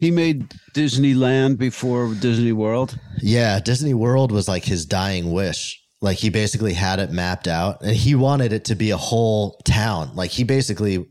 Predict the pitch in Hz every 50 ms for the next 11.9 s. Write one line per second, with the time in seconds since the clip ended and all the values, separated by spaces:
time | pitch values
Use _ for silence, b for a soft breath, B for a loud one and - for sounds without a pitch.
0 | _ _ - 104 98 98 95 98 98 95 92 87 82 76 - _ _ _ _ _
1 | _ _ _ _ _ _ - - 98 92 80 - 110 113 104 110 113 110 104 90
2 | 92 101 95 104 98 92 92 90 90 87 80 80 - - - 92 90 80 82 73
3 | 73 80 87 _ _ _ _ _ _ - 104 104 101 101 104 101 98 95 101 95
4 | 87 90 104 110 - 120 113 101 - - 160 151 151 - 123 110 101 95 95 95
5 | 95 90 - - 67 95 95 92 87 82 80 - - - 127 - - - _ _
6 | _ - 101 98 98 98 104 156 160 139 87 82 85 82 - - 113 127 123 123
7 | 120 104 107 139 131 - 143 135 131 - 104 95 - - - - _ - 110 90
8 | 92 98 104 101 95 104 92 90 85 82 80 76 73 71 78 76 69 64 58 -
9 | - - _ - 60 62 - 82 80 71 - - - - - - _ _ - 131
10 | - 190 190 - 185 175 160 165 160 160 160 160 160 156 156 156 151 147 151 160
11 | 160 160 147 156 156 151 151 147 131 120 117 110 123 - - 135 113 92